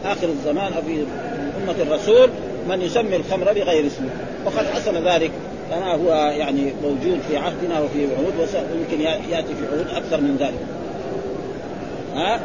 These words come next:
باب ما جاء في من يستحل، يعني فيه وعيد شديد، وذكر أنهم سيفس-، آه، يعني يفس-، آه، يكون م-، يمسخ بهم. ها؟ يمسخ بهؤلاء الذين يفعلون ذلك في آخر الزمان. فلذلك الإنسان يعني لا، آه،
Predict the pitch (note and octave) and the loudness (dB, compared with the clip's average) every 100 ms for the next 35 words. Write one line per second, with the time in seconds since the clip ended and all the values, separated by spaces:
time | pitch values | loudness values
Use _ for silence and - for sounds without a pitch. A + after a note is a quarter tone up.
0 | - - C#4 D#4 - E4+ E4 G3+ G3 E3 | -6 -6 -2 2 2 2 2 2 2 0
1 | E3 D#3 - F3+ E3 C#3 D3 D3+ F3 G3+ | 0 0 0 0 0 0 0 0 0 0
2 | F#3+ E3+ D#3+ G3+ F3 D#3 D3+ F#3+ A#3+ - | 4 4 6 4 4 0 2 6 8 6
3 | - - - D3 - F#3+ F3+ E3 E3 G#3 | 0 -6 -2 2 4 4 4 2 2 0
4 | A3 - - F3+ A3 - - E3+ D3+ D3+ | -2 -8 4 6 6 4 0 4 4 4
5 | D3 - D3 D3 D#3 - E3 D3+ C3 B2 | 0 -2 0 2 0 -2 -2 -2 -2 -2
6 | - - - - - F#3 E3+ F3 - F3+ | -4 -6 -6 -6 -2 2 4 2 2 0
7 | G3+ G3 G3 G#3+ F3+ D#3 D#3+ A2 - - | 0 0 2 2 2 2 0 0 -2 -2
8 | - - C3 F3 G#3+ - - - F3 - | -4 -4 -2 0 -2 -4 -6 -2 -2 0
9 | D#3 D3 D3+ D3 C#3+ E3+ D#3+ D3+ D#3 D#3+ | 0 2 4 4 4 2 4 2 2 2
10 | C#3 C#3+ D#3 C#3 D3 G3+ G#3 F3 C#3+ D3 | 2 2 2 4 6 4 4 2 0 0
11 | C#3+ C3+ A2+ C#3 G#3 A3+ - - - E3+ | 0 -2 0 2 2 2 -2 -4 -2 0
12 | D3 F3+ D#3+ D3+ D3 - D#3+ C#3+ - - | 4 4 4 0 0 4 4 4 0 -6
13 | - - C#3+ C#3 C3+ - - E3 D#3 D3 | -6 -4 0 2 0 -2 0 4 6 6
14 | C#3+ C#3+ C#3 | 4 2 2